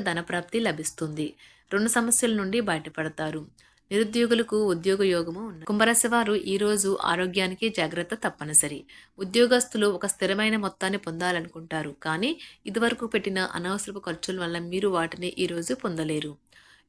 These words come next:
ఇతరుల ధ్యాసను పెద్దగా కష్టపడకుండానే ఆకర్షించడానికి ఈ రోజు సరైనది. ఇది చాలా మంచి రోజు. పనిలో ఈ రోజును అత్యుత్తమంగా వినియోగించుకోండి. ఈ రోజు మీ చుట్టాల్లో ఒకరు మీకు చెప్పకుండా మీ ఇంటికి వస్తారు. మీరు వారి యొక్క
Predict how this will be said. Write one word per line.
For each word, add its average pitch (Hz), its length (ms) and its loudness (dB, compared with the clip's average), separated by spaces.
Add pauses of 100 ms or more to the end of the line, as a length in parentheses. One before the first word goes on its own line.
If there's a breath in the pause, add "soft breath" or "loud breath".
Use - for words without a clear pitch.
(100)
ఇతరుల 240 260 4 (100)
ధ్యాసను 202 440 2
పెద్దగా 180 400 0
కష్టపడకుండానే 185 840 0 (140)
ఆకర్షించడానికి 170 840 -6 (200)
ఈ - 100 -2
రోజు 175 300 -4
సరైనది. 151 520 -6 (960 soft breath)
ఇది 220 220 2
చాలా 185 340 6
మంచి 165 320 -4
రోజు. 160 240 2 (200)
పనిలో 233 260 4 (160)
ఈ 208 40 4 (100)
రోజును 202 320 0
అత్యుత్తమంగా 190 600 -4
వినియోగించుకోండి. 165 840 -4 (680 loud breath)
ఈ - 20 4 (100)
రోజు 220 280 6
మీ 233 160 2
చుట్టాల్లో 214 460 2
ఒకరు 196 260 -2
మీకు 185 220 -2
చెప్పకుండా 202 540 -2
మీ 180 140 0
ఇంటికి 175 320 -6
వస్తారు. 156 440 -2 (420 loud breath)
మీరు 226 240 2
వారి 190 220 8
యొక్క 214 140 0